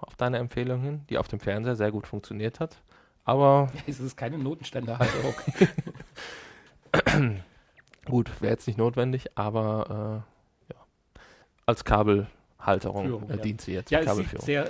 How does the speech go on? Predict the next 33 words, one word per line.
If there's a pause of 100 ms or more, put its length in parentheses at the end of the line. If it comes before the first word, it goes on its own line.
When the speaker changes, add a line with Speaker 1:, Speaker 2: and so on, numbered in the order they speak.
Speaker 2:
sehr,
sehr
stylisch
aus.
Also
man
könnte
jetzt
mal
Sony
anschreiben,
ob
sie
das
nicht
in
ihr
Portfolio
aufnehmen
wollen. (180)
Speaker 1:
Auf
jeden
Fall
hat
man
jetzt
die
Möglichkeit, (240)
das
Ding
hoch
oder
runter